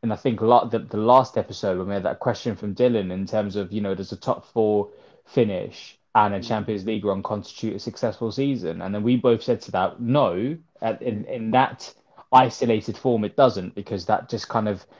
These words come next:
Speaker 1: signifies that we are lowering our standards. And for me, again, part of this does,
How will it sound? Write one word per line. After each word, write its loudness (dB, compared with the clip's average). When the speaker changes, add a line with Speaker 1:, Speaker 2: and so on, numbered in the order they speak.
Speaker 1:
signifies 4
that 0
we -2
are 6
lowering 2
our -2
standards. 0
And -4
for -2
me, 2
again, 2
part 10
of 0
this 0
does, 4